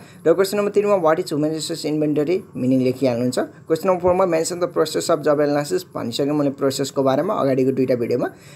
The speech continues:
र क्वेसन नम्बर फाइभमा list out the five core of job dimension, डि-, डिमेन्सनको फाइभ कोर के के छन् त्यो बारेमा लिस्ट आउट गर्नुहोस् भनेको छ। क्वेसन नम्बर सिक्समा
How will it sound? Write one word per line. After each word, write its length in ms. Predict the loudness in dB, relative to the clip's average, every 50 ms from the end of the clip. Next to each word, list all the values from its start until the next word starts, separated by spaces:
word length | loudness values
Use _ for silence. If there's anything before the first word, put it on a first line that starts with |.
| -4 0
र 80 | 0 2
क्वेसन 220 | 2 0 0 0 -2
नम्बर 160 | -2 -2 0
फाइभमा 440 | 2 4 4 4 2 0 0 2 2 0 0 -2 -4
list 240 | -4 -4 -2 2
out 160 | 2 2 2 2
the 120 | 0 -2 0
five 240 | 0 0 0 0 -2
core 240 | 0 2 2 4
of 160 | 4 2 2 0 -6 -12 -6 0
job 240 | 2 4 4 2 0 -6 -20 -20 -20 -14 -8
dimension, 880 | -4 -4 -4 -6 -8 -12 -10 -6 -2 -2 0 0 0 0 0 0 0 0 -2 -4 -4
डि-, 220 | -4 -4 -4 -6 -10 -12 -12 -4
डिमेन्सनको 800 | 2 2 4 4 4 4 2 2 2 2 0 2 2 2 0 0 0 0
फाइभ 180 | 0 2 2 0 0 0
कोर 200 | 2 2 2 2 -2 -6 -12 -20 -20 -20 -20 -20 -20 -6 -2
के 120 | 0 2
के 120 | 4 2 2
छन् 220 | 2 2 0 -2 -4 -8 -8 -4
त्यो 100 | 0 2
बारेमा 260 | 4 4 4 4 4 2
लिस्ट 240 | 2 2 2 2
आउट 100 | 2 2 2
गर्नुहोस् 300 | 2 0 0 0 -2 -4
भनेको 160 | -4 -4 -4 -4
छ। 120 | -6 -6 -8 -10 -20 -14 -8
क्वेसन 200 | -6 -4 -2 0
नम्बर 120 | 0 0 0
सिक्समा 380 | 0 -2 -2 0 0 0 0